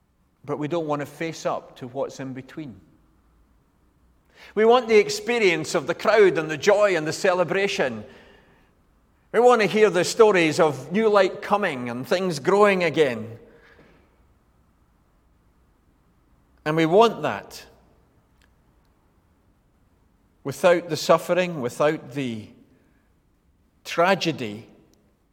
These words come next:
without all the toing and froing and f-,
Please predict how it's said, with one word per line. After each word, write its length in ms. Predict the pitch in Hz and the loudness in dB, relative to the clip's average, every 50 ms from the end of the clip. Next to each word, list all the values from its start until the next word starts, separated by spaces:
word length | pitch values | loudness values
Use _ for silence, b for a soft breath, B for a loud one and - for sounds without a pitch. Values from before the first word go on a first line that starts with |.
| _ _ _ _ _ _ _ _ | _ _ _ _ _ _ _ _
without 340 | - 147 - - 180 202 196 | -4 -2 6 6 6 8 8
all 360 | 175 175 180 190 185 170 156 | 8 6 6 6 4 0 -4
the 440 | 147 147 147 139 131 127 120 107 - B B B B B B B B B | -4 -4 -4 -4 -4 -6 -8 -10 -14 B B B B B B B B B
toing 520 | _ - - 190 196 208 208 190 175 160 147 | _ -6 -4 -2 0 2 2 0 0 -2 -4
and 120 | 131 127 | -6 -6
froing 800 | 117 - - - 165 180 185 185 170 147 135 123 120 117 110 110 - | -8 -8 -6 -2 0 2 4 4 2 2 -2 -4 -6 -6 -8 -10 -10
and 480 | - - 135 135 135 131 123 117 110 - - | -14 -14 -12 -12 -10 -10 -12 -14 -14 -18 -20
f-, 460 | - - - - - - - - _ | -20 -20 -20 -20 -20 -20 -20 -20 _